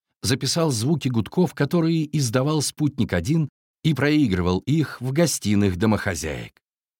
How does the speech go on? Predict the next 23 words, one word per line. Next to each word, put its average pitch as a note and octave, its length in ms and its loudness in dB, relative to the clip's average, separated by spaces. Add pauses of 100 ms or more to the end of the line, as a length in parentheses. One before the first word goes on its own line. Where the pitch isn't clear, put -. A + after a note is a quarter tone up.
(160)
При A2+ 160 0
детях. D#2 560 -8 (1200)
«Будь F#2 280 -2
добрым, D2 500 -4 (260)
не B2 160 4
спеши», — - 580 -4 (220)
говорил F#2+ 420 2
Вуз. C#2 400 -8 (220)
«Скажи E2+ 380 -2
им, A#2 140 4
что G2 200 -2
у G2 60 2
них A2+ 200 2
красивый G2+ 520 -2
дом G#2+ 400 2
и A#2 100 0
чудесные F#2 640 -2
детки, B2+ 480 -2 (360)
но A#2+ 160 0
красота B2+ 520 0
не D#3 160 0
означает C#3 680 2
безопасность». A2 920 -4